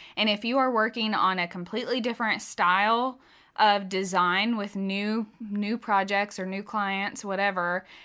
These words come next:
then you're not targeting the right people with that work. And not only that, but if you haven't uploaded new work in, like, a whole entire year,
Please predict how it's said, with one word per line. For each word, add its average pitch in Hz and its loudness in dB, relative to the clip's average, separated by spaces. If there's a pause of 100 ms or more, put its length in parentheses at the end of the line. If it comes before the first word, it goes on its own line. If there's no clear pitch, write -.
(120)
then 220 2
you're 190 -6
not 196 4 (400)
targeting 240 2
the 196 0
right 190 2
people 220 0
with 208 -4
that 180 2
work. 185 -2 (280)
And 233 4
not 269 6
only 330 2
that, 262 2
but 208 2
if 208 -6
you 262 0
haven't 370 2
uploaded 254 2
new 208 0
work 202 2
in, 208 -2
like, 196 0
a - -2
whole 208 -4
entire 208 0
year, 180 -2